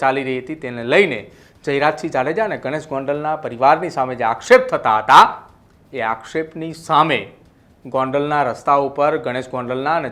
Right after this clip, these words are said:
જયરાજસિંહ જાડેજાના સમર્થકો ઉતરી આવ્યા. સવારના લગભગ સાડા નવ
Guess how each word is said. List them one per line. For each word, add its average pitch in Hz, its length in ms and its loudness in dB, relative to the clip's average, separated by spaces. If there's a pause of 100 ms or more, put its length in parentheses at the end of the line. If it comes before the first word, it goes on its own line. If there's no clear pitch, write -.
જયરાજસિંહ 117 420 -4
જાડેજાના 123 460 -4
સમર્થકો 127 560 -8
ઉતરી 107 320 -12
આવ્યા. - 220 -16 (1400)
સવારના 285 460 10
લગભગ 285 340 10
સાડા 269 240 10
નવ 277 100 10